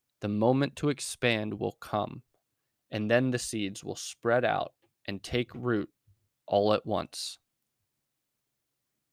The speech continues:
You are to be yeast within the great multitudes that make up humanity. Remember, we are interested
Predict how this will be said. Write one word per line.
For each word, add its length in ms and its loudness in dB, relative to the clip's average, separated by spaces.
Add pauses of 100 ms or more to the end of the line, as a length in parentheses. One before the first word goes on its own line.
(300)
You 460 4 (140)
are 140 4
to 120 -4
be 140 -2
yeast 720 -4 (400)
within 280 0
the 80 2
great 440 0
multitudes 920 -4
that 140 0
make 300 0
up 180 4
humanity. 760 -6 (920)
Remember, 640 4 (500)
we 160 2
are 200 6
interested 680 -2